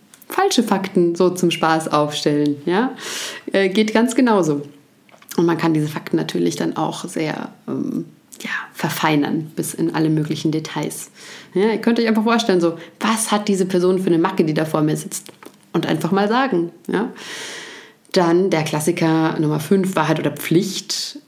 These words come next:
Ähm, und dann, ähm, noch drei Spiele, bei denen ihr gegeneinander antreten könnt, falls ihr gerne ein bisschen was, ähm, den Wettbewerbsgedanken damit reinbringen wollt. Also ein <clears throat> Wer bin ich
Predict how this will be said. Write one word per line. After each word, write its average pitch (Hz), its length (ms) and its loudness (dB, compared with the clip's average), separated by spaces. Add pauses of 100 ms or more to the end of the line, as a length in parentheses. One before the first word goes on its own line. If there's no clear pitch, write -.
(120)
Ähm, 170 840 -6
und 170 320 0
dann, 262 640 4
ähm, 190 300 -2
noch 185 180 -2
drei 156 320 0
Spiele, 160 720 0
bei 156 100 -10
denen 156 300 -2
ihr 147 100 2
gegeneinander 147 500 2
antreten 147 480 0
könnt, 143 360 0
falls 139 500 -6
ihr 147 180 0
gerne 143 460 -4
ein 156 60 -8
bisschen 151 500 -2
was, - 360 -6
ähm, 147 380 0
den 147 200 2
Wettbewerbsgedanken 156 960 2
damit 165 240 4
reinbringen 185 400 4
wollt. 247 340 2
Also 151 460 2 (540)
ein 147 640 0 (160)
<clears throat> 202 400 4 (140)
Wer 156 180 2
bin 214 200 2
ich 254 360 0